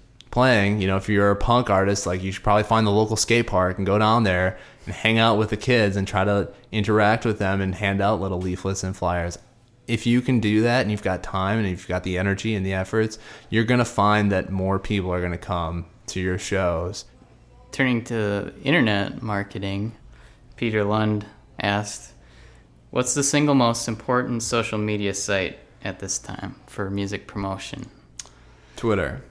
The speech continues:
Speaker 1: I think. I'm actually relatively new to Twitter, and I, I would have probably had said Facebook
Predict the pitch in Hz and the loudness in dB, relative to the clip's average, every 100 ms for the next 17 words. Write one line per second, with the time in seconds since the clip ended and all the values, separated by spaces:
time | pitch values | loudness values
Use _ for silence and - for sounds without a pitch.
0 | - - - - - - - - 101 76 | -20 -20 -20 -20 -20 -20 -6 0 0 -2
1 | 55 - - - - _ _ 107 117 139 | -10 -14 -20 -20 -20 _ _ 2 2 4
2 | 143 117 117 117 113 113 101 110 117 117 | 2 4 2 2 0 2 2 2 0 0
3 | 113 113 - 113 92 82 82 - - - | 0 0 2 2 2 -2 -6 -14 -20 -12
4 | 98 95 98 92 101 101 110 110 - 101 | -2 2 2 2 0 2 4 2 0 0
5 | 107 107 107 107 107 101 107 98 92 104 | 2 2 2 2 0 -2 -2 -2 -2 -2
6 | 101 - 90 76 | -2 -2 -4 -4